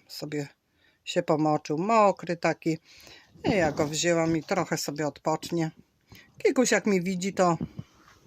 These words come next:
y, ja zawołam: „Kikutek, Kikutek”, i on biegnie, żeby trochę sobie pojeść.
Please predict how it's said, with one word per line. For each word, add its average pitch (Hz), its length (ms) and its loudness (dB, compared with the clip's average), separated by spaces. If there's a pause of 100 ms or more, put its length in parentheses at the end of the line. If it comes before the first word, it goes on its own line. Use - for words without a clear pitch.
(680)
y, 156 320 -4 (300)
ja 175 280 -2
zawołam: 165 480 2
„Kikutek, 254 600 2
Kikutek”, - 540 -2
i 262 100 0
on 165 260 4 (540)
biegnie, 165 640 0
żeby 160 360 -4 (180)
trochę 160 320 -4
sobie 147 300 -4
pojeść. 151 800 -4